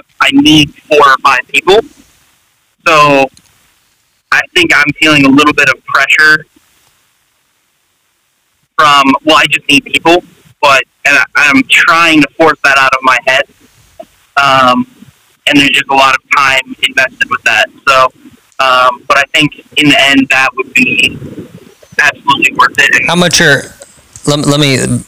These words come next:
Speaker 2: bro, you're, you're, you're, yeah, you're right on with everything you've said. Um,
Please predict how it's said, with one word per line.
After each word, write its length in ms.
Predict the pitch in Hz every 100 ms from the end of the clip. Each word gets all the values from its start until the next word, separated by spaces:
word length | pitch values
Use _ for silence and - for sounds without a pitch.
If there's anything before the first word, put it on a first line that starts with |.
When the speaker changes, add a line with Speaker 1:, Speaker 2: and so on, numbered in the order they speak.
| _ -
Speaker 2:
bro, 140 | 123 120
you're, 180 | 117 135
you're, 220 | 139 139
you're, 340 | 135 139 135
yeah, 260 | 120 123 101 - -
you're 240 | 135 151
right 220 | 147 147 147
on 180 | 135
with 120 | 123 120
everything 480 | 131 131 120 120
you've 180 | 113 110
said. 400 | - 110 95 98 - - - - - -
Um, 520 | 117 113 107 101 95